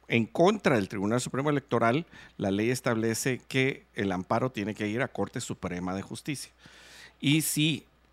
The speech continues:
la Corte Suprema de Justicia rechazara la acción, entonces tendrían en contra de la Corte de, Suprema de Justicia,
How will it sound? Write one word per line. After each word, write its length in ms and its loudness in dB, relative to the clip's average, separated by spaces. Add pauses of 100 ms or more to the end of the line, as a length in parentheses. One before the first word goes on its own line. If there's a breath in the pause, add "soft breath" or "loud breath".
(140)
la 160 2
Corte 260 -2
Suprema 320 -2
de 60 0
Justicia 420 -4
rechazara 880 -2 (1080 soft breath)
la 580 2 (220)
acción, 560 2
entonces 380 -4
tendrían 560 0 (100)
en 160 2
contra 380 2
de 40 2
la 60 0
Corte 460 -2
de, 280 0
Suprema 360 -2
de 40 -4
Justicia, 460 0